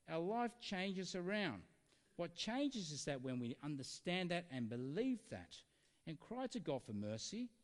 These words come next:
we end up having not optimism, not pessimism, but we have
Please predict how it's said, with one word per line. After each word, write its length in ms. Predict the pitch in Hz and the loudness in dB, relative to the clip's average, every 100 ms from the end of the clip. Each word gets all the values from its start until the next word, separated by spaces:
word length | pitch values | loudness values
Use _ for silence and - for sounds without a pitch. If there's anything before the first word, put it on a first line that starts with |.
| _ _ _ _ _ _ - | _ _ _ _ _ _ -10
we 180 | 190 - - | -8 -8 -6
end 260 | 254 285 | 0 2
up 140 | 175 214 - - | 2 0 -8 -6
having 420 | 190 175 120 139 208 - _ | 0 0 0 -4 -6 -12 _
not 180 | 320 262 - | -4 -4 -4
optimism, 800 | 220 277 - 185 110 98 135 233 - _ _ _ _ _ - | -4 -4 -2 0 0 -4 -4 -6 -8 _ _ _ _ _ -2
not 260 | 214 - | -2 -2
pessimism, 760 | - 302 262 151 117 110 180 254 - - _ | -2 -2 0 -2 -2 -4 -4 -6 -8 -20 _
but 140 | 196 190 | 0 2
we 120 | 180 | 2
have 220 | 151 | 2